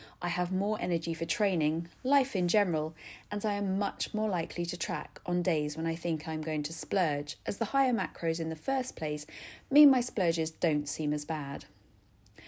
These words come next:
Notice I use the word splurge, not binge, because I think binge has much more negative connotations. I have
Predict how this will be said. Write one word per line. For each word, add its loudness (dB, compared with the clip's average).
Notice 6
I 6
use 2
the -2
word 4
splurge, 2
not -4
binge, 4
because -6
I -2
think -6
binge 0
has -6
much 0
more 0
negative -2
connotations. -2
I 2
have -2